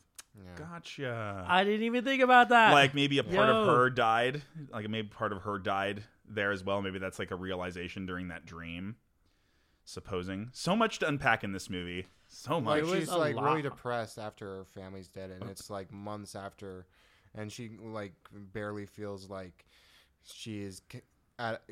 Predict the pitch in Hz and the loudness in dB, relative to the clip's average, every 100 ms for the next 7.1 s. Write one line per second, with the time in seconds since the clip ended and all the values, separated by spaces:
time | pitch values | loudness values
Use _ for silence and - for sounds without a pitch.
0 | - 131 113 113 107 101 104 101 107 104 | -14 -10 -6 -4 -6 -8 -8 -8 -8 -8
1 | 98 92 85 - 92 90 90 85 _ _ | -8 -10 -12 -12 -10 -10 -14 -18 _ _
2 | _ _ 110 98 - 87 87 - 92 95 | _ _ -20 -20 -18 -20 -20 -18 -16 -14
3 | 90 101 95 95 92 90 87 _ _ 101 | -14 -12 -10 -10 -10 -12 -14 _ _ -18
4 | 98 98 - - 101 98 95 95 98 95 | -16 -16 -18 -14 -10 -8 -8 -8 -8 -12
5 | 95 _ _ _ 95 95 95 - 92 90 | -14 _ _ _ -16 -14 -14 -14 -14 -14
6 | 92 95 95 98 98 85 90 92 95 98 | -12 -12 -12 -10 -12 -12 -14 -10 -8 -8
7 | 104 | -10